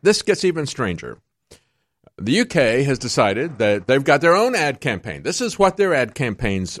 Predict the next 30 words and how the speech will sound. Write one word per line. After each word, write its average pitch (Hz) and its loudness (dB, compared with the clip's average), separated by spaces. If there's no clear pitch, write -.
are 98 -2
going 98 0
to 98 -2
look 101 -2
like. 76 -6
They've 180 2
got 185 2
an 165 -4
ad 147 0
campaign. 123 -2
They 101 0
want 117 0
to 95 -4
stop - 4
knife 143 0
violence. 98 -4
And, 107 2
uh, 101 4
they 113 2
want 170 2
to 147 -4
stop 151 0
knife 131 -2
violence. 98 -4
They're 107 -2
going 117 -4
to 95 -2
print 135 2
hashtag 147 0
knife 131 0